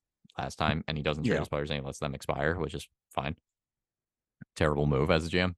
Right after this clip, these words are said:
Speaker 1: but the point is that he is expiring. Maybe Masai is gonna change, but probably not.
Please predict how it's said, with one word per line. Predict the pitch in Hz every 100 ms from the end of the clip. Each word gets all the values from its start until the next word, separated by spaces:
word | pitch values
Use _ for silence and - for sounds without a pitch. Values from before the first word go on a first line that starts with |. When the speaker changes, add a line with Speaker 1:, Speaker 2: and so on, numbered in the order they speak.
| -
Speaker 1:
but | 85 - _
the | 107
point | 107 87
is | 85 76 -
that | 80 73
he | 80
is | 73
expiring. | 76 80 71 67 73
Maybe | 69 69
Masai | 67 - 65
is |
gonna | - 64
change, | - 64 -
but | 156
probably | 226 135 76
not. | 64